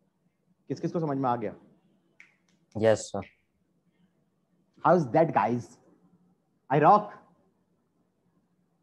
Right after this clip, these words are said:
Speaker 1: बोलो, हाँ या ना में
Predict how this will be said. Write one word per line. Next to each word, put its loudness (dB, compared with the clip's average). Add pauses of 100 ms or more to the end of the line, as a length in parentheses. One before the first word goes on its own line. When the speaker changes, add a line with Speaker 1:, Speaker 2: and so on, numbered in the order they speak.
(1500)
Speaker 1:
बोलो, 6 (1300)
हाँ 4
या 4
ना 4
में 2